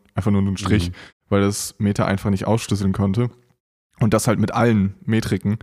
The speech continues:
Speaker 1: Ähm, beziehungsweise mit den, äh, vor allem mit den Website, äh, Metriken
Speaker 2: Mhm.
Speaker 1: vom Pixel. Und das ist mega cool, das, das geht jetzt.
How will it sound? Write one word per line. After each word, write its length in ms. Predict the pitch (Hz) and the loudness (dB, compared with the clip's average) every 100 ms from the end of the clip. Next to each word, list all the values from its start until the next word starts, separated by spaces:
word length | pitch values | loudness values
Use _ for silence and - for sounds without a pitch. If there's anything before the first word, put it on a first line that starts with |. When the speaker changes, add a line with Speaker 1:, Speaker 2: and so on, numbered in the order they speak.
| - - _ _ _ _ - | -12 -20 _ _ _ _ 0
Speaker 1:
Ähm, 540 | 104 98 98 98 101 - | 2 2 2 0 -2 -4
beziehungsweise 500 | 98 104 95 95 98 | 0 0 2 2 2
mit 180 | 95 | 2
den, 420 | 101 98 98 95 95 | 2 4 4 2 0
äh, 520 | 104 95 98 98 98 | 0 2 2 2 0
vor 180 | - 95 | -2 0
allem 160 | 101 | 2
mit 140 | 98 95 | 2 2
den 180 | 95 | 2
Website, 640 | 98 - - 98 95 - - | 2 0 0 2 2 -2 -6
äh, 320 | 101 101 95 98 _ | -2 0 0 -4 _
Metriken 480 | 98 92 - - 120 107 | -4 -2 -4 -6 -6 -6
Speaker 2:
Mhm. 320 | 98 110 127 | -6 -6 -6
Speaker 1:
vom 180 | - 95 | -4 0
Pixel. 420 | 127 - 98 113 | 0 0 0 2
Und 320 | 113 101 98 | 2 0 2
das 160 | 107 135 | 0 0
ist 100 | - | 0
mega 220 | 127 120 - | 2 2 0
cool, 280 | 123 123 123 - | 0 2 0 -4
das, 180 | - - - - | -6 -6 -14 -6
das 240 | 107 - | -6 0
geht 280 | 113 120 95 | 2 2 2
jetzt. 340 | 101 - - | 0 -2 -12